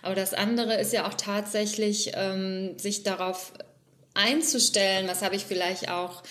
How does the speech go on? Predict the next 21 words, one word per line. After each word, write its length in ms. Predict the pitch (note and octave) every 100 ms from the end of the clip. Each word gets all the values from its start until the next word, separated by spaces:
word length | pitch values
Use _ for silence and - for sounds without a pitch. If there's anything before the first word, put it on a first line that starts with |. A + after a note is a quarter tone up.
| - - -
äh, 340 | F#3+ F#3 F#3
für 380 | F3+ - G3+ F#3
Befürchtungen 1000 | F#3 G3 C#4 C4+ B3+ - A3+ A3 G#3+ G#3+
oder 200 | G#3+ F3+
für 160 | -
Zweifel 760 | G3 - G#3 G#3 G#3+ A3 G#3 G3+
oder 180 | F#3 F3+
Ängste 320 | G#3 A3 -
und 100 | G3+
was 160 | G3+ G#3
macht 200 | G3 B3
das 160 | C4+
dann 120 | C4
wieder 140 | G#3+ F#3+
mit 160 | F#3
meiner 220 | F3 E3+ F#3
Stimme 460 | - B3 D#4 D4+
und 120 | G#3+
mit 160 | G#3 F#3+
meiner 220 | F#3 F3+
Musikalität? 920 | F#3 F#3 F#3 F3 E3+ E3 B3+ F#3+ D#3